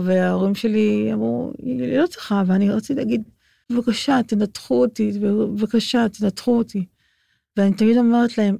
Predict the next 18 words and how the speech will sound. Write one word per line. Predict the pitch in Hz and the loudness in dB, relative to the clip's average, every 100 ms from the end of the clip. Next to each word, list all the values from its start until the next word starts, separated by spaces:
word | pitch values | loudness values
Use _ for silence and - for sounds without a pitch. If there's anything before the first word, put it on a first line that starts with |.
| 208 | 0
"אם | 196 | 2
היו | 196 214 | 4 4
אומרים | 262 240 233 240 | 4 4 4 4
לי | 220 185 | 2 0
שעוד | 180 - - 208 220 | -4 -8 -2 0 0
כמה | - 240 202 | 0 0 0
שנים | 190 214 202 202 185 175 - - - - | 0 0 2 2 2 -2 -8 -20 -16 -2
אני | 185 190 | 2 4
אעמוד | 185 190 214 226 | 4 4 4 2
מול | 240 240 | 2 2
קהל, | 226 214 180 196 185 180 190 _ _ | 0 -2 0 0 0 -2 -6 _ _
ואני | 196 185 190 | -2 0 0
אסתכל | 180 190 - 220 226 220 | -2 -6 0 0 0 -4
בעיניים | 190 190 185 185 214 214 196 190 | -2 0 2 2 2 2 2 0
לכל | 190 190 - | -2 -4 -2
כך | 226 214 | -4 -2
הרבה | 202 190 214 | -6 -2 0
ילדים, | 208 190 185 240 | 0 0 2 2